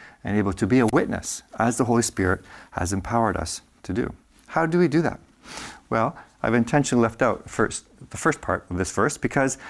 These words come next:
most people leave it, do you, right? You, if you've heard this verse, you've probably heard it this way. You probably think this is the beginning, but look, there's a gap here. And so, again, always, I've said so many times, context,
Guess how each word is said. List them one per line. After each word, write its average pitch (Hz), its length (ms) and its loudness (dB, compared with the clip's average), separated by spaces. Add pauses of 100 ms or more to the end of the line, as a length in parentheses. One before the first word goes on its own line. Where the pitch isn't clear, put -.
(200)
most 214 280 2
people 107 240 2
leave 104 140 4
it, 107 100 0
do 151 100 4
you, - 220 2
right? 147 200 0
You, 139 220 4 (240)
if - 160 2
you've 170 120 4
heard 170 220 2
this 151 140 2
verse, 131 340 2
you've 131 180 0
probably 147 340 0
heard 135 180 2
it 123 160 2 (100)
this 135 220 0
way. - 140 -2 (840)
You 113 140 2
probably 131 240 0
think 120 200 0
this 120 120 0
is 120 100 2
the 107 60 0
beginning, 117 400 2
but 113 160 0
look, 135 160 0
there's 107 160 2
a 101 80 0
gap 101 420 0
here. 87 240 -4 (640)
And 117 140 0
so, 117 320 0 (300)
again, 110 520 2 (160)
always, 117 420 4
I've 101 100 2
said 104 200 0
so 120 140 0
many 131 160 2
times, 110 180 0
context, - 760 -2